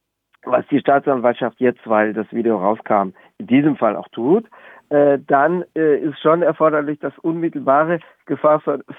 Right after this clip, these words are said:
für Leib und Leben entweder eines Polizisten, einer Polizistin oder von Dritten bestand. Wobei, wie erwähnt, das wäre sowieso abgedeckt. Es wäre ohnehin gedeckt durch das allgemeine Notwehrrecht. Ähm,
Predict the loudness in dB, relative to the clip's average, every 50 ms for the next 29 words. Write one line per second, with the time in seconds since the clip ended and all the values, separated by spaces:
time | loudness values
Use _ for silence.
0 | -20 -20 -6 -2 0 2 4 4 2 2 0 -4 -4 -2 -2 0 0 -2 -4 -8
1 | -12 -14 -20 -20 -20 _ _ _ _ 0 0 0 0 0 2 2 2 2 0 _
2 | -2 0 0 0 0 -4 -4 -4 -4 -4 -2 -2 -4 -4 -4 -4 -4 -4 -2 -2
3 | -4 -4 -4 -4 -6 -4 -4 -4 -4 0 0 0 0 2 4 4 4 4 4 2
4 | 0 -2 -6 -4 -4 -6 -6 -4 -6 -6 -6 -6 -6 -2 0 0 0 0 -4 -10
5 | _ _ _ _ _ _ _ _ _ -4 -2 0 2 2 0 0 -4 -6 -6 -6
6 | -4 -4 -2 -2 -2 -4 -2 -2 -4 -4 -2 -2 -2 0 0 0 -2 -2 _ -10
7 | -6 -2 0 2 4 4 2 2 -2 -4 -4 -4 -6 -6 -6 -6 -8 -10 -14 -20
8 | _ _ _ _ _ _ -8 -4 -4 -2 -2 -2 -2 -2 -2 0 0 0 0 0
9 | 0 -2 0 0 -2 -4 -4 -8 -6 -4 -4 -4 -4 -8 -14 -20 -20 -20 _ _
10 | _ -4 -4 -2 0 0 0 0 0 -2 -2 -2 -4 -4 -6 -6 -6 -8 -8 -10
11 | -12 -12 -10 -12 -14 -16 _ _ -20 -20 -20 -20 -16 _ 0 0 0 0 -2 -4
12 | -4 -6 -6